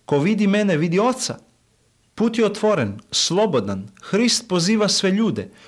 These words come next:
„Dođi k njemu, sretni Boga licem k licu.” Isus je živ, prisutan je pored tebe Svetim Duhom, jer ako priznaješ ustima svojim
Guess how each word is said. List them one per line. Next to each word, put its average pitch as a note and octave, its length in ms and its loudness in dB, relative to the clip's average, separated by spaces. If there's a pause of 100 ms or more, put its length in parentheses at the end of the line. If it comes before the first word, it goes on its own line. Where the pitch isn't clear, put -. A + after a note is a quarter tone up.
(140)
„Dođi F3 400 0
k G3+ 80 -4
njemu, G#3+ 380 0 (160)
sretni A3 580 0
Boga G3 400 0
licem G#3+ 440 0
k - 60 -12
licu.” A3 340 -2 (300)
Isus G#3+ 400 0
je F#3 100 2
živ, E3 320 0 (560)
prisutan A3 540 0
je F3+ 140 0
pored F#3 280 0
tebe F#3+ 240 0
Svetim G3 440 0
Duhom, A#3 400 -2 (320)
jer C#3 160 2
ako D#3+ 260 -2
priznaješ G#3+ 840 -2
ustima A3 460 -2
svojim A#2+ 440 -2